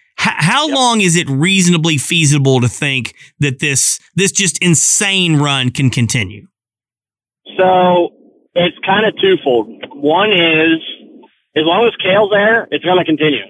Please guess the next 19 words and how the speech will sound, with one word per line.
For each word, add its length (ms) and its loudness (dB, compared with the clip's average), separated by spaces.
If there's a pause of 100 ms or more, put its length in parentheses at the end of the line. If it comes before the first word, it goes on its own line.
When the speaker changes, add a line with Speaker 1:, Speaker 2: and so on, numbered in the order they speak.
(340)
Speaker 2:
Uh, 200 -2
because, 400 0 (140)
like 180 -2
you 140 0
said, 200 -2 (680)
if 180 -2 (100)
you 480 0
are 360 2 (260)
the, 400 0 (100)
a 100 -2
wrestler 680 0 (340)
and 180 2
your, 420 0
your 480 -2 (500)
dream 260 0
and 80 0
aspiration, 640 -2
which 160 -4
is 80 -6